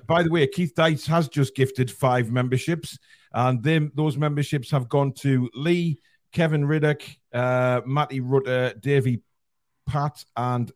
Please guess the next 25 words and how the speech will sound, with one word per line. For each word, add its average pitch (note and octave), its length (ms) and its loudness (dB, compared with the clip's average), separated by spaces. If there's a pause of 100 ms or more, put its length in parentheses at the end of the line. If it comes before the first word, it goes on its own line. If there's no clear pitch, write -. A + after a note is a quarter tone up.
Andy A#2+ 440 -4
Snook. - 460 -4
So A2 140 -6
they've A#2+ 200 -2
all A#2+ 120 0
been A#2 180 -2
given A2+ 320 -6 (280)
five E3 360 2
memberships C#3 520 0
from B2 260 -2
Keith A#2 260 -6
Dyche. G#2 220 -4
So A2 80 -10
thank B2 220 -6
you A#2 80 -6
very A2+ 200 0
much, G#2+ 240 -4
Keith. G2 300 -8 (480)
Um, B2+ 480 2 (280)
yeah, F3 200 4
so, E3 260 0 (460)
you D#3 80 -8
know, C#3 120 -2 (360)
it, C3+ 180 -4
it's, - 560 -12